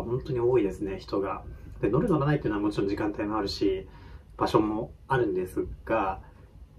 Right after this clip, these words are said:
もう本当に初心者の方にも、あの、おすすめできる場所なのかなと思います。歌舞伎町よりも、その、客の質がいい。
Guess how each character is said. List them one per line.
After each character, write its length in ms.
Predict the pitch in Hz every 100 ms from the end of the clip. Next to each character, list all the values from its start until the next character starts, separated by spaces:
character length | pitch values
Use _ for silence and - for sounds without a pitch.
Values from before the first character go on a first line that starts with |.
| -
も 40 | 127
う 40 |
本 100 | 165
当 60 | 175
に 60 |
初 120 | 156
心 120 | 180 147
者 60 |
の 80 | 117
方 160 | 107 107
に 100 | 95
も、 120 | 98 - - - - - -
あ 120 | - 98
の、 220 | 95 98
お 40 |
す 120 | -
す 60 | 117
め 60 | 107
で 120 | 104
き 100 | -
る 80 | 98
場 80 |
所 100 | 95
な 60 | 104
の 80 | 95
か 80 | 98
な 120 | 98
と 100 | 98
思 100 | 95
い 60 |
ま 140 | 98 95
す。 80 | -
歌 120 | -
舞 80 | 180
伎 100 | -
町 100 | 208
よ 80 |
り 60 | 180
も、 360 | 110 107 101 - - - - - 110
そ 200 | 107 -
の、 180 | 104 110
客 260 | - - 180
の 80 | 170
質 160 | -
が 100 | 131
い 80 | 147
い。 240 | 123 156